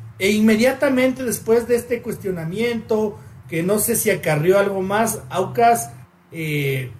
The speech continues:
responde lo que nadie le preguntó, básicamente. Eh, como la doctora Vallecida en su momento, cuando, cuando no cumplía con los roles de pago o con las, o con las auditorías de la Liga Pro. Eh, empezando por ahí, ya a mí el partido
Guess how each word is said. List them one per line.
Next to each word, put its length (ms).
responde 640
lo 180
que 80
nadie 260
le 80
preguntó, 760
básicamente. 720
Eh, 240
como 220
la 100
doctora 400
Vallecida 500
en 80
su 100
momento, 440
cuando, 320
cuando 240
no 180
cumplía 480
con 120
los 100
roles 240
de 80
pago 460
o 40
con 140
las, 180
o 160
con 160
las 120
auditorías 540
de 80
la 100
Liga 300
Pro. 300
Eh, 260
empezando 680
por 140
ahí, 420
ya 260
a 60
mí 180
el 140
partido 720